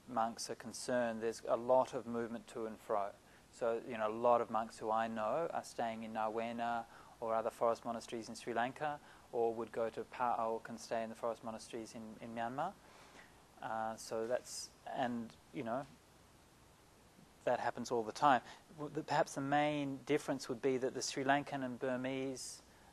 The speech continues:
uh, forest traditions, uh, especially the Burmese, and to a large degree the Sri Lankan, uh, have m-, more, uh, investment in the, the, a kind of a, a strict Theravadan doctrinal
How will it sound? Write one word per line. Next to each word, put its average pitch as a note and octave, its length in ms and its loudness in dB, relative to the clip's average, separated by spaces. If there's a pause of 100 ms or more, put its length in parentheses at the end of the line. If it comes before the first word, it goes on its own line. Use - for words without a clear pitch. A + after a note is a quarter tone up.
(120)
uh, B2 160 -4
forest B2+ 480 4
traditions, G#3 600 -6 (640)
uh, C3 180 -2 (260)
especially D3+ 540 2
the A#2+ 80 -2
Burmese, B2+ 720 -2 (160)
and A#2+ 420 -6 (1400)
to - 180 0
a - 20 6
large B2+ 400 8
degree B2 220 -4
the A2+ 100 -8
Sri A#2+ 180 -6
Lankan, A2+ 480 -4 (480)
uh, A#2+ 240 2
have A#2+ 300 0
m-, C3+ 600 -6
more, C3+ 580 0 (540)
uh, B2 320 -2
investment B2+ 800 2
in A#2+ 280 -4
the, A#2 180 2 (180)
the, A#2+ 340 -2
a B2 40 -6
kind - 180 -6
of A#2 60 -2
a, A#2+ 180 -2
a B2+ 60 0
strict - 600 -2
Theravadan B2 460 2 (460)
doctrinal C3 640 4